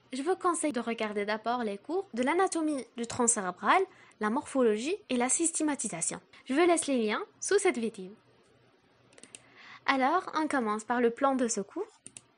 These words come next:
On a premièrement une introduction de la morphologie du tronc cérébral, dans laquelle on verra, un, la morphologie externe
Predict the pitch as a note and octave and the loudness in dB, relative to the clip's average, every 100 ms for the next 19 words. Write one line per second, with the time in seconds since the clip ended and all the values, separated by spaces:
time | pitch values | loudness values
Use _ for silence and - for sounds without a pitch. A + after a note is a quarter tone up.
0 | _ _ _ _ - - - - - C#4 | _ _ _ _ -20 -20 -20 -20 -2 2
1 | D#4+ - F4 E4+ C#4 C4+ B3 - F4 F#4 | 4 2 2 2 4 2 0 -2 0 2
2 | D4+ - G#3+ F#3+ - F#4 - _ _ _ | 0 -2 -4 -6 -4 -4 -4 _ _ _
3 | - - _ _ _ _ _ _ - - | -20 -20 _ _ _ _ _ _ -20 -18
4 | - B3 D4 - - B3 D#4 F4 E4 D#4 | 0 4 4 2 -2 0 0 2 4 4
5 | C#4 C4+ B3+ - D#4 C#4+ A3 G#3+ G3+ B3+ | 4 2 0 -2 0 0 -2 -4 -4 -2
6 | G4 - _ _ _ _ _ _ _ _ | -2 -8 _ _ _ _ _ _ _ _
7 | _ _ _ - - _ - F4 F4 E4 | _ _ _ -20 -20 _ 0 6 6 6
8 | D#4+ - C#4+ C#4 C4+ A#3+ - - - D4 | 4 2 0 4 4 4 2 -2 2 2
9 | - - A3+ B3+ - B3+ B3+ B3 A3+ A3+ | 2 0 0 0 -2 0 2 2 0 -4
10 | - - A#3+ - - G#3 D4 | -10 -4 -4 -4 -6 -4 -4